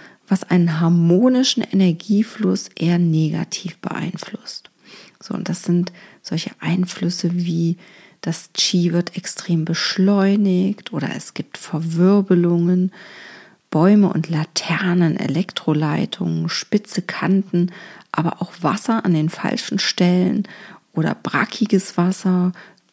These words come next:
Gerüche, also schl-, schlechte Gerüche und so weiter. All das können sogenannte Sachi sein. Und, ähm, während du natürlich im Haus negative Einflüsse selber beeinflussen kannst,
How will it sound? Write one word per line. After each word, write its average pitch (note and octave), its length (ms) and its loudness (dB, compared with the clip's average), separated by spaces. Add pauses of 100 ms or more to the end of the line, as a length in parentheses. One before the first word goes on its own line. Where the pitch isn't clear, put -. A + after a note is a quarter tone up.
Gerüche, G3 800 2
also - 140 -8
schl-, - 200 -10 (100)
schlechte - 460 0
Gerüche F#3 500 2
und F3+ 140 0
so - 120 -12
weiter. F3 300 -2 (360)
All F#3 260 4
das F3 420 0
können E3 480 2
sogenannte E3 500 -4
Sachi - 800 -4
sein. - 500 -6 (1200)
Und, E3 540 0
ähm, E3 300 0 (160)
während F3+ 500 6
du E3 80 2
natürlich E3 560 -2
im D#3+ 220 -6
Haus G#3+ 400 0
negative G3 720 2
Einflüsse E3+ 540 -2
selber - 380 -2
beeinflussen G3+ 720 -4
kannst, B3 440 -4